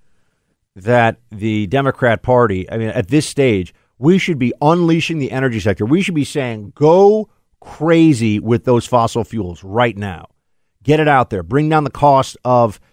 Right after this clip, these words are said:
everything. Export more. Give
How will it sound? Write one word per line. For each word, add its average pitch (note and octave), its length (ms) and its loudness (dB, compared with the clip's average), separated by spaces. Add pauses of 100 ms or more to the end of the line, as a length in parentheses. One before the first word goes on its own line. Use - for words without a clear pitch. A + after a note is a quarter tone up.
(180)
everything. A#2 680 -4 (240)
Export E3 640 -2
more. C3 540 0 (280)
Give E3 440 2